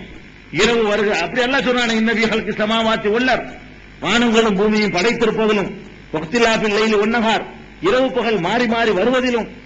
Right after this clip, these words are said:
"லஆயாத்தின் லிஉலில் அல்பாப்", சிந்திக்கின்ற மக்களுக்கு படிப்பினை இருக்குன்னு அல்லாஹ் சொல்றான். இரவு பகல் மாறி மாறி வருதுன்னா எப்படி சிந்திச்சு பாரு.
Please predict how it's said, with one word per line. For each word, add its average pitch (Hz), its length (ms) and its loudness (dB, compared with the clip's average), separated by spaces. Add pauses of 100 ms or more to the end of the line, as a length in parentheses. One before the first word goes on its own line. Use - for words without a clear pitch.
"லஆயாத்தின் 233 680 0
லிஉலில் 190 340 2
அல்பாப்", 180 400 0 (340)
சிந்திக்கின்ற 240 500 -2
மக்களுக்கு 202 440 0
படிப்பினை 226 400 0
இருக்குன்னு 202 340 0
அல்லாஹ் 190 220 0
சொல்றான். 147 240 -4 (440)
இரவு 254 320 2
பகல் 240 240 0
மாறி 220 280 0
மாறி 240 220 0
வருதுன்னா 214 400 0
எப்படி 220 200 0
சிந்திச்சு 202 360 -2
பாரு. 214 220 2